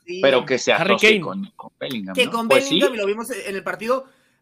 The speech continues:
Speaker 1: te ayuda claramente a tener un control
Speaker 2: Santi
Speaker 1: del
Speaker 2: Jiménez.
Speaker 1: partido, ¿no? Con Bellingham te ayuda un hombre más en media cancha,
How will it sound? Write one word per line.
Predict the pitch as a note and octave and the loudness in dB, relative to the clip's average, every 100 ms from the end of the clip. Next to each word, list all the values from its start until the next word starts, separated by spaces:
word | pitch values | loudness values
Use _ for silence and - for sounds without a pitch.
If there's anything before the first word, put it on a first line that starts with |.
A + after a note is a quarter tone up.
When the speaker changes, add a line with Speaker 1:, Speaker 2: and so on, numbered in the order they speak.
| _ | _
Speaker 1:
te | G#3 | -2
ayuda | F#3+ G3+ A3+ A3+ | -2 -2 0 0
claramente | G3+ G3 G#3 G#3 G3+ A3 | 0 -4 -4 -6 -10 -10
a | G#3+ | -10
tener | F3+ E3 | -10 -12
un | F3+ F3+ | -14 -16
control | G#3 G3 F3 D#3 F3 E3+ | -12 -12 -12 -10 -6 -2
Speaker 2:
Santi | C3+ | -2
Speaker 1:
del | D3 | 0
Speaker 2:
Jiménez. | C3+ B2+ C#3+ | 0 0 -2
Speaker 1:
partido, | - F3 E3 D3+ C#3 | -10 -10 -10 -8 -12
¿no? | C3+ E3 A3 _ _ | -12 -14 -14 _ _
Con | - F3 | -12 -6
Bellingham | F3 G3+ G#3 G#3+ | -4 -2 -4 -6
te | F#3 | -8
ayuda | E3 E3 G3 F#3+ F#3 - _ | -8 -4 -2 0 -2 -6 _
un | F3+ F#3+ | -10 -8
hombre | G3 G3+ | -4 -4
más | G3 | -6
en | F#3 | -8
media | E3+ E3 D3+ | -10 -8 -8
cancha, | F#3+ G#3+ A#3+ A#3 A3+ A#3+ G#3+ G#3+ G#3 | -6 -2 -2 -4 -8 -6 -4 -4 -6